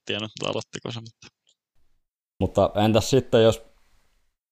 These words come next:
Speaker 2: toivottavasti puuli parantaa viime kaudesta ja Darwin ottaa sen hyökkäjän paikan siitä ja sit seitsemällä puolella miljoonalla puulin
Speaker 1: No, jos,
Speaker 2: kärki,
Speaker 1: jos se
Speaker 2: jos ne
Speaker 1: ottaa sen
Speaker 2: mättää maalle?
Speaker 1: hyökkäjän paikan,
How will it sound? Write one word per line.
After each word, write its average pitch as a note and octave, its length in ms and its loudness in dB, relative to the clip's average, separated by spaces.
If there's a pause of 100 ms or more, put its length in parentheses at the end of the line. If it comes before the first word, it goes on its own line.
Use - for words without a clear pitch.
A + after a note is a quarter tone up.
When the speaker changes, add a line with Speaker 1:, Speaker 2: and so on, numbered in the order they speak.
(160)
Speaker 2:
toivottavasti G#2 680 2
puuli G#2+ 320 4
parantaa F#2+ 540 2
viime G2+ 280 4
kaudesta F#2 520 2 (440)
ja - 180 2 (100)
Darwin F#2+ 340 4
ottaa F#2+ 380 2
sen F2+ 200 -4 (220)
hyökkäjän F2 500 0
paikan D#2+ 340 0
siitä E2+ 320 -2 (360)
ja F#2 60 -4
sit F2+ 260 -4 (120)
seitsemällä F2+ 540 0
puolella F2+ 380 2
miljoonalla D#2+ 580 -2 (480)
puulin E2+ 320 0
Speaker 1:
No, E2+ 80 2
jos, D#2+ 160 2
Speaker 2:
kärki, - 140 -4
Speaker 1:
jos B2 160 2
se D3 60 2
Speaker 2:
jos D3+ 160 2
ne F2 60 -2
Speaker 1:
ottaa G#2+ 180 2
sen G#2+ 120 0
Speaker 2:
mättää E2+ 200 2
maalle? E2 220 0
Speaker 1:
hyökkäjän G2 280 -2
paikan, F#2 400 -4